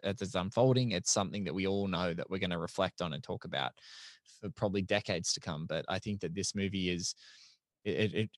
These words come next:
you know, it is truly, it wasn't ahead of its time. It was exactly on time.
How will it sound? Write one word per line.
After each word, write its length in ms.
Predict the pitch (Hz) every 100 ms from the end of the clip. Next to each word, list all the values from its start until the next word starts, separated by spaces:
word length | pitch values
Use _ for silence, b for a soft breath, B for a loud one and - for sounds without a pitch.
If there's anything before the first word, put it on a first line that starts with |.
| _
you 100 | 113
know, 80 | 98
it 100 | 95 _ -
is 320 | 113 113 104
truly, 880 | - - - 139 151 131 101 87 107 _ _ _ _ _ _ -
it 60 | 127
wasn't 300 | 147 170 131
ahead 240 | 127 160
of 60 | 123
its 160 | -
time. 180 | 95 90
It 80 | 92
was 140 | 107
exactly 580 | 104 104 117 131 - 117
on 140 | 98 95
time. 340 | 110 92 90